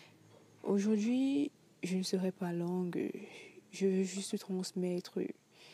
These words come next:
de bonnes ondes et parler de quelque chose qui m'émeut particulièrement. Il s'agit de l'attachement humain et en particulièrement le baiser.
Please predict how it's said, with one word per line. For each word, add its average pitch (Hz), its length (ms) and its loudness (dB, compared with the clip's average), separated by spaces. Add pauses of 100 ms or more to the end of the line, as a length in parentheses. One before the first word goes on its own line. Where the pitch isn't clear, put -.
(400)
de 175 100 6
bonnes 185 380 4
ondes 185 420 2 (200)
et 180 80 -2
parler 170 580 0 (440)
de 180 60 2
quelque 190 340 0
chose 220 520 0 (720)
qui 202 120 4
m'émeut 190 380 6
particulièrement. 170 1080 -2 (680)
Il 185 100 0
s'agit 180 420 4
de 175 200 2
l'attachement 190 600 2
humain 175 480 0 (500)
et 175 200 2
en 175 60 0
particulièrement 175 1080 -2
le 185 120 6
baiser. 175 380 4